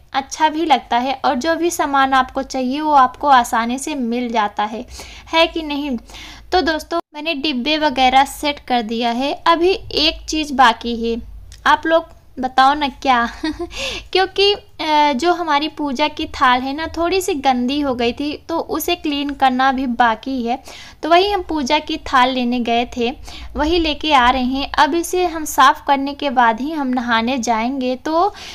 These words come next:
अ, यहाँ पे देखो हमने पूजा की थाल ली थी, बहुत ही सुंदर,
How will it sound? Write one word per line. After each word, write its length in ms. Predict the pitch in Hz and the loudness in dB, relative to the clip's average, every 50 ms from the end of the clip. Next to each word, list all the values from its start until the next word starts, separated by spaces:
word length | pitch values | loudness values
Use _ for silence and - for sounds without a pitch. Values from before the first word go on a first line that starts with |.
| - - - | -16 -8 -4
अ, 40 | - | -2
यहाँ 380 | 269 269 277 302 294 320 349 349 | 0 0 0 0 0 -2 0 2
पे 100 | 359 359 | 2 0
देखो 340 | 262 294 294 285 285 320 330 | 2 2 -2 -2 0 2 2
हमने 380 | 339 330 302 311 302 302 330 | 2 2 0 -4 -4 -4 -6
पूजा 360 | 320 - 320 302 277 247 294 302 | -6 -4 -4 -4 -2 0 -2 -2
की 180 | 302 - 320 | -2 -6 -8
थाल 320 | 311 - - 294 269 269 294 | -8 -4 2 2 4 4 2
ली 300 | 285 262 262 254 269 269 | 0 -2 -2 -4 -4 -6
थी, 280 | - - 277 269 285 | -6 -6 -6 -6 -6
बहुत 400 | 302 - - 262 269 320 339 330 | -6 -4 -4 -2 0 0 0 0
ही 100 | 339 349 | 0 0
सुंदर, 480 | 339 - 339 294 269 262 262 269 277 | 0 -2 -4 -4 -4 2 2 2 2